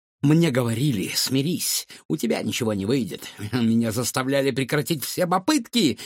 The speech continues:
Ну что, съели? Теперь вы мне за все ответите!» Фигура человека, затянутого в черный кожаный костюм, казалась совсем крошечной на фоне гигантских котлов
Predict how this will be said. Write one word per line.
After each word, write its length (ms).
Ну 100
что, 420
съели? 840
Теперь 560
вы 260
мне 200
за 140
все 580
ответите!» 760
Фигура 380
человека, 560
затянутого 800
в 80
черный 420
кожаный 400
костюм, 480
казалась 640
совсем 440
крошечной 800
на 180
фоне 400
гигантских 920
котлов 680